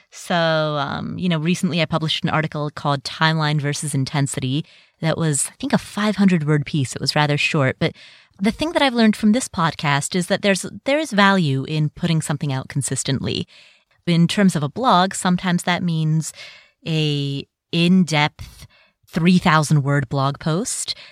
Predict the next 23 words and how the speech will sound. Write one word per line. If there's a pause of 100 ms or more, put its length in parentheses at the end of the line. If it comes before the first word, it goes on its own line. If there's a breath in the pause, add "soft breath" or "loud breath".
(120)
that
lives
on
for
years. (340 loud breath)
And
sometimes
that
means
a
f-, (160)
you
know,
five
hundred
words
on
one
very
specific (280 loud breath)
concept
or
idea.